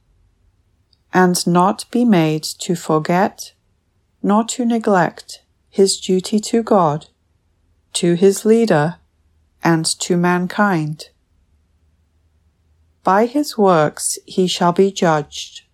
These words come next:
and justified, or condemned. And from Science and Health,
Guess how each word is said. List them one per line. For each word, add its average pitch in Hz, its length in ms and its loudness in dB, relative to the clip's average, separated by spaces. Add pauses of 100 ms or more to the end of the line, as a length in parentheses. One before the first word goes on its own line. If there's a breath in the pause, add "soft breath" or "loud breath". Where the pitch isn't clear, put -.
(800)
and 185 440 0
justified, 165 960 -2 (640)
or 175 160 2
condemned. 160 800 -2 (1800)
And 202 220 0
from 180 280 0
Science 214 600 0
and 262 160 -2
Health, - 560 -4